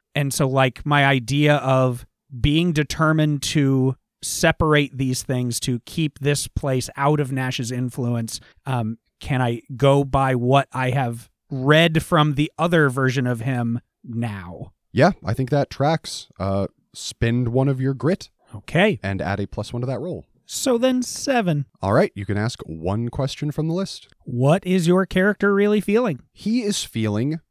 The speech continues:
Speaker 2: kind of enlightened. He does not seem hostile. Uh, it doesn't seem like he has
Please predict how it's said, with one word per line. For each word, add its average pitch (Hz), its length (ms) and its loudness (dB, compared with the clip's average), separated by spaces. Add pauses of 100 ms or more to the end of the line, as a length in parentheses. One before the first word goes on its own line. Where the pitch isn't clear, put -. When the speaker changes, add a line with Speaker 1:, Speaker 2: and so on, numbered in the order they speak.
(160)
Speaker 2:
kind 110 300 -4
of 139 200 -2
enlightened. 170 680 -2 (160)
He 165 160 0
does 127 160 -2
not 123 200 0
seem 113 280 -4
hostile. 165 520 -2 (240)
Uh, 92 140 -2
it 92 60 -4
doesn't 110 220 -4
seem 123 120 -8
like 113 160 -4
he 101 80 -6
has 110 440 -4